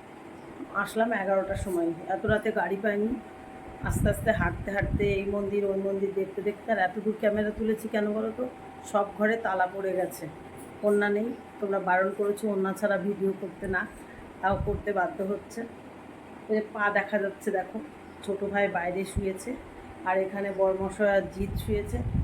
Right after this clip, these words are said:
বাবার কাছে শুয়েছে শুভ। ভাই, ছোট ভাইয়ের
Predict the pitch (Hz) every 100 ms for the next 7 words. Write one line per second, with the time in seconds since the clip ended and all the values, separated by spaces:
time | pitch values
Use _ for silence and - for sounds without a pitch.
0 | - - - - 180 185 175 190 185 196
1 | 208 - 214 190 190 202 - - - 220
2 | - - - - - - 170 175 180 190
3 | 196 208 - 208 208 185 196 202